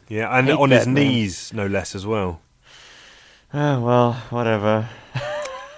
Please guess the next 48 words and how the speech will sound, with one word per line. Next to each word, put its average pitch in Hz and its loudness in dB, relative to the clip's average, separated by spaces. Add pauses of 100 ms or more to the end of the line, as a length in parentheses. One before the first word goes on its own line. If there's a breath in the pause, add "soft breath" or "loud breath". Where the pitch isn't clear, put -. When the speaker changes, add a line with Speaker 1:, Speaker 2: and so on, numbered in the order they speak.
Speaker 1:
Uh, 135 2
the 127 2
cover 160 6
B 131 6
is 123 0
Herb 135 4
Trimpe, 135 0 (260 soft breath)
with 113 -4
the 120 -2
retailer 117 0
incentive 107 -2
being 104 -2
the 101 -4
Larry 104 2
Hama 110 0 (720)
cover. 120 2
Speaker 2:
Hmm. 92 -4
Speaker 1:
Uh, 110 -2
these 120 -2
are 113 -6
small 117 0
insets 110 0
for - -8
me, 110 0
so 107 2 (400 soft breath)
yeah, 185 4
I'm 175 4
not, 185 4
I'm 175 6
not 185 6
sure 175 6
these 160 6
are 147 0
the 147 4
best. 156 10
Speaker 2:
Not 202 8
too 202 2
much 190 8
has 190 2
changed 175 4
between 165 4
the 151 6
pencils 156 2
and 135 2
the, 131 2
the 127 0
finishes 143 -2
by, 120 2